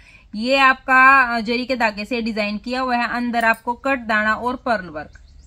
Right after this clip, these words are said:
इस तरीके से मोती का काम मिलेगा आपको। फिर ये बुट्टी मिलेंगी golden color की, नीचे आपका रहेगा गोल्डन कट दाना और ये सारा मशीनी work दे रखा है,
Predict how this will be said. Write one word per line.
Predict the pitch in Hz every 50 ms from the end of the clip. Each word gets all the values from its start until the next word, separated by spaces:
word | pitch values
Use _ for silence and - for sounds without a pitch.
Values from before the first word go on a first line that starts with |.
| - - - - - - - -
इस | 240 269 262 -
तरीके | 320 277 262 - - 247 247
से | - 285 269
मोती | 262 254 254 247 247 - 262
का | 240 247 240
काम | - 220 202 190 185
मिलेगा | 180 180 180 175 165 165
आपको। | 156 - _ - 151 147 - - - - _ - - - - - - - - _ _ _ _ _ _ _ _ - - - _ _ _ _ _ - -
फिर | 262 247
ये | 269 262
बुट्टी | 226 262 233 _ - 269 262
मिलेंगी | 262 262 262 262 262 269 269 311 330 330 330 - 285
golden | 247 202 226 240 240 240 247 254 262
color | 254 277 269 254 262
की, | - - 277 311 339 339 _ _ _ _ _ -
नीचे | 220 240 254 254 _ - 262
आपका | 247 240 240 - 254 240
रहेगा | 240 247 247 226 240 254
गोल्डन | 254 233 233 240 240 240 240 240 247 247
कट | - 254 254 240 220
दाना | 220 208 202 202 220 240 226
और | - 226 233 226
ये | 226 226 240
सारा | 247 - 247 220 226 226
मशीनी | 226 233 233 - - 240 220 220 226 220
work | 214 208 196 196 - 220
दे | 208 208 214
रखा | 208 202 190 _ - 214
है, | 214 220 254